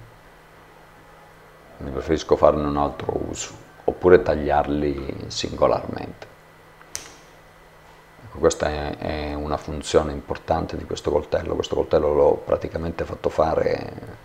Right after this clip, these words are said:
eh, per far questi lavori, e quindi questi lavori li deve fare bene e, insomma, li sta facendo bene, quindi direi che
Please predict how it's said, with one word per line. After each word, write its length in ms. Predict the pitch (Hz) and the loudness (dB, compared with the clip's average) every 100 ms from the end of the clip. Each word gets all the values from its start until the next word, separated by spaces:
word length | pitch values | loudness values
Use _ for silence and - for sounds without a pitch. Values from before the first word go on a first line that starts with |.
| - - - - - - - - 78 | -20 -20 -20 -20 -20 -20 -20 -14 -12
eh, 80 | 76 | -8
per 100 | - | -6
far 220 | - 76 | -2 -2
questi 260 | - - - | 0 0 2
lavori, 340 | - - - - - - - | 4 4 2 -2 -16 -20 -14
e 40 | - | -8
quindi 400 | 73 76 76 71 | -4 -2 0 0
questi 260 | 78 - | 0 4
lavori 320 | 78 78 80 | 4 6 4
li 100 | 80 | 4
deve 180 | 78 65 | 2 0
fare 200 | 65 60 | -2 -6
bene 380 | 64 - - - - | -6 -8 -10 -12 -8
e, 400 | - - - - - | -8 -6 -10 -12 -16
insomma, 240 | - - - - | -14 -12 -12 -8
li 80 | |
sta 140 | - - | -4 -2
facendo 340 | - 69 - | -4 -6 -6
bene, 280 | - - - - - | -6 -6 -8 -18 -16
quindi 180 | - - - - - - - - - | -14 -14 -16 -20 -20 -20 -20 -20 -16
direi 420 | - 78 73 76 - | -6 0 2 2 4
che 560 | 76 73 71 - - | 4 4 0 -4 -8